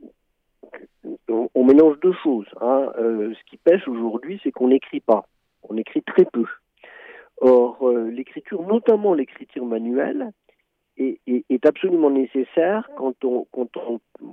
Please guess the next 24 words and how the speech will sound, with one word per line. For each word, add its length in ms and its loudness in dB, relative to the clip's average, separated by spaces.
on 140 -6
veut 320 4
obliger 500 -2
les 320 -2
élèves 460 2
ou 120 2
inciter 440 -2
les 260 -2
élèves 400 2
à, 480 0
euh, 500 -6
réfléchir 720 -4
à 200 -6
ce 80 -14
qu'ils 300 -10
écrivent. 520 -8
Hein, 380 -6
euh, 760 -6
et, 380 -8
et, 300 0
et 120 -2
par 220 -10
conséquent, 800 0
euh, 400 -4